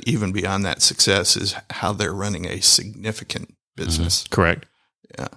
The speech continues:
Speaker 1: So that's wonderful. Um,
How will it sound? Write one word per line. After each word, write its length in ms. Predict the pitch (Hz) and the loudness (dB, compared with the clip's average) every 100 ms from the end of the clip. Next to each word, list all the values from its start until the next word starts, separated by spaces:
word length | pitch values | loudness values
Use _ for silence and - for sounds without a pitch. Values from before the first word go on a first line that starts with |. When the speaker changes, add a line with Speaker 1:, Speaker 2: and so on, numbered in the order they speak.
| _ _ | _ _
Speaker 1:
So 180 | - - | -16 -6
that's 300 | 98 101 - | -2 -2 -2
wonderful. 540 | 107 107 101 - 101 - _ _ _ _ | 0 2 0 -2 -6 -10 _ _ _ _
Um, 500 | 123 127 117 113 110 | 4 6 6 6 2